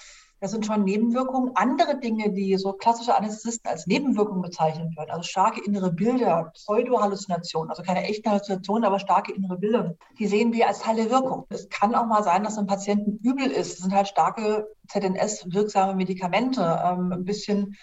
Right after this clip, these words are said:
wackelig im Laufen, aber das sind eigentlich alles Sachen, die sich relativ schnell wieder geben. In den Dosierungen, in den Mengen und in der Häufigkeit, in der wir Ketamin verwenden, ist das sehr, sehr harmlos. Also weder suchtbildend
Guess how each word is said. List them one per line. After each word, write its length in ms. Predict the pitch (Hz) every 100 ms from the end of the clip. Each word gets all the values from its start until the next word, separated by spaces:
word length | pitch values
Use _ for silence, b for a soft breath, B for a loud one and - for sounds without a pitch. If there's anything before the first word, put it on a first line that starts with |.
| _
wackelig 420 | 185 - 220 214
im 140 | 185 185
Laufen, 420 | 175 247 277 196
aber 120 | 165
das 140 | 170
sind 80 | 208
eigentlich 300 | 156 208 220
alles 220 | 180 226
Sachen, 320 | - 185 240 220
die 80 |
sich 140 | 208 -
relativ 220 | 202 202
schnell 260 | - 185 190
wieder 180 | 180
geben. 520 | 180 170 185 240 269 B B -
In 180 | 220
den 260 | 220 254 285
Dosierungen, 760 | 262 220 240 240 202 180 170
in 180 | - 190
den 260 | 202 233 220
Mengen 400 | 202 262 226 180
und 120 | - -
in 60 |
der 180 | 185 180
Häufigkeit, 600 | 196 254 262 - 170 165
in 60 | -
der 140 | 180 185
wir 120 | 196
Ketamin 420 | 196 180 196 254
verwenden, 560 | 247 190 165 170 - 185
ist 240 | 196 -
das 240 | 196 196 -
sehr, 500 | - 185 185 208 208
sehr 400 | 170 175 175 170
harmlos. 540 | 160 165 165 - 160
Also 200 | 151 180 175
weder 340 | 190 196 196
suchtbildend 1500 | 170 202 254 - - 185 180 190 240 254 269 262 262 262 -